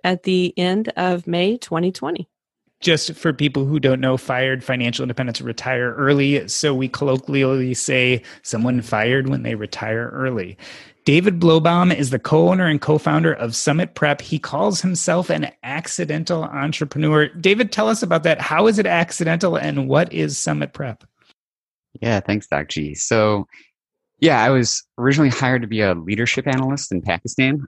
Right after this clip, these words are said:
Speaker 3: uh, by the C I A and never intended to, uh, do test prep, but I needed something to do while my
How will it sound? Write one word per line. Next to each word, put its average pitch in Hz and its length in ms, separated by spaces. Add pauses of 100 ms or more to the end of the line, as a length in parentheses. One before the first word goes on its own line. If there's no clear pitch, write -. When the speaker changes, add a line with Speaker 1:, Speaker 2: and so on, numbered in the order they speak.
Speaker 3:
uh, 92 260
by 87 120
the 80 60
C 98 240
I 87 80
A 95 280 (320)
and 98 380 (140)
never 113 640
intended 98 680
to, 87 480
uh, 78 140
do 78 200
test - 240
prep, 131 160 (300)
but 90 240
I 90 60
needed 95 360
something 98 280
to 92 60
do 90 320
while - 140
my 80 380